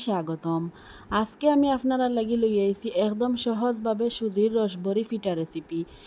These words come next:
এই পিঠাটা দেখতে যেমন সুন্দর, খাইতে অনেক বেশি মজার, খুব সহজে কিন্তু বাসাত বানাইয়া খাওয়া যাইব। আমিও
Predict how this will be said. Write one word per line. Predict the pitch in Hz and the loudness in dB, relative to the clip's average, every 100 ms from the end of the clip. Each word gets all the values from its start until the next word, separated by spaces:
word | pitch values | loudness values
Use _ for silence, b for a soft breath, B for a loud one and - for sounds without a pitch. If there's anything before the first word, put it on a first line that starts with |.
| B B | B B
এই | 269 | 2
পিঠাটা | 285 285 294 294 240 | 4 4 6 6 4
দেখতে | 247 - 285 | 2 2 2
যেমন | 269 262 262 240 | 4 4 2 0
সুন্দর, | 233 214 208 214 | 2 4 4 2
খাইতে | 208 202 190 233 175 | 2 0 2 2 2
অনেক | 220 233 220 | 0 0 0
বেশি | 220 - 233 | -2 0 0
মজার, | 202 175 190 185 254 | 2 2 0 0 -2
খুব | 247 - | -4 0
সহজে | 247 262 254 247 | 0 2 0 2
কিন্তু | 233 226 254 | 0 2 0
বাসাত | 202 208 214 196 | 0 0 -4 -2
বানাইয়া | 196 185 185 190 | 0 0 -2 -2
খাওয়া | 185 165 165 | -2 0 -2
যাইব। | 170 165 160 - B B B B B 202 | -4 -4 -10 -12 B B B B B 2
আমিও | 226 277 | 4 6